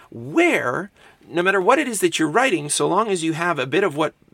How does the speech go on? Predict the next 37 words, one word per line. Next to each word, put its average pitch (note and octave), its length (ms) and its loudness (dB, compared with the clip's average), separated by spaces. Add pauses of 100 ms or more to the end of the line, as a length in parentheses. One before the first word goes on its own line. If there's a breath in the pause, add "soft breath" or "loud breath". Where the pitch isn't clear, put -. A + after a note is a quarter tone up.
(140)
DeWitt's C#3+ 400 -2
talking D#4+ 360 -2
about A#2+ 200 -4
here, G#2+ 160 -4
which A#2+ 160 -4
is G#2+ 80 -10
the F#2+ 160 -8
indelible C3 380 0
visuals B2+ 480 -2
and A2 120 -6
her A#2 140 -4
writing C3 320 -2
is B2 100 -4
pure A#2+ 240 -2
excellent B2+ 440 -4 (100)
elegance, C#3 500 -2 (320 loud breath)
uh, A#2 220 -2
if - 260 -8
you C3+ 120 -2
have D3 160 -2
that C3+ 160 -4 (200)
upper A3 240 -2
level F3+ 280 0
of - 80 -6
sophistication - 600 -8
and G2 120 -10
style, B3 440 0 (280 loud breath)
sometimes A#2 400 -10
you A#2+ 60 -8
find A#2 200 -8
yourself B2 320 -6
over A#2 160 -6
there B2+ 160 -4
instead A#2+ 460 -6
of A2 100 -8
the B2+ 60 -8
ghetto. D#3 320 0